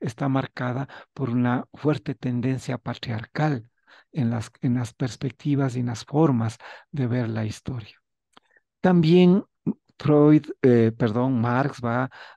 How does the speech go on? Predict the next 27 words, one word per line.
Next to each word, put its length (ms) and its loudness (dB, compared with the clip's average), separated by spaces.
a 200 0
romper, 580 -4
a, 300 -10
a 40 -8
realizar 520 -8
una 400 -4
ruptura 840 -2
con 220 -2
respecto 760 -8
a 80 -4
la 120 -6
historia 480 -6
hegeliana, 840 -8
la 120 -10
concepción 580 -8
hegeliana 680 -2
de 100 -2
la 80 -2
historia 480 -4
que 100 -4
está, 400 -6
eh, 220 -2
centrada 720 -4
en 160 -4
el 120 -6
espíritu 500 -10
absoluto. 600 -14